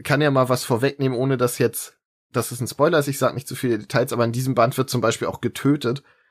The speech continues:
aus einem Wutanfall heraus. Und das sind halt so Sachen, wo ich mir denke, ja krass, das hätte ich mir halt für Superman auch mal gewünscht.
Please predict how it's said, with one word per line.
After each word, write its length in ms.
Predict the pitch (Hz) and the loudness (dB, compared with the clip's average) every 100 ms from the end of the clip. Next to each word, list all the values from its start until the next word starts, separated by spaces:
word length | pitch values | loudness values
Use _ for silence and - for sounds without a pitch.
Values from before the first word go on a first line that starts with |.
| _ _ | _ _
aus 200 | 120 127 | 2 2
einem 160 | 123 107 | 0 0
Wutanfall 540 | 160 107 110 - 90 | -2 0 -2 0 -2
heraus. 420 | 98 69 78 139 - _ _ _ _ _ _ | -2 -4 -6 -6 -12 _ _ _ _ _ _
Und 220 | 120 110 | -2 0
das 200 | 113 127 | 0 2
sind 160 | - 147 | 2 2
halt 120 | 123 | 2
so 100 | 131 | 0
Sachen, 320 | 117 120 139 | 0 0 2
wo 40 | 123 | -2
ich 100 | 127 | -2
mir 60 | |
denke, 240 | 113 117 151 | -2 0 0
ja 80 | 156 | 0
krass, 280 | - 139 | 0 0
das 180 | - 117 | 0 0
hätte 140 | 131 143 | -2 -2
ich 120 | - | -2
mir 120 | 131 | 0
halt 120 | 113 | 0
für 140 | - 123 | 2 0
Superman 440 | 131 147 107 110 | 0 -2 -2 -2
auch 120 | 92 | -4
mal 140 | 107 95 | -4 -4
gewünscht. 400 | 92 92 - | -4 -6 -8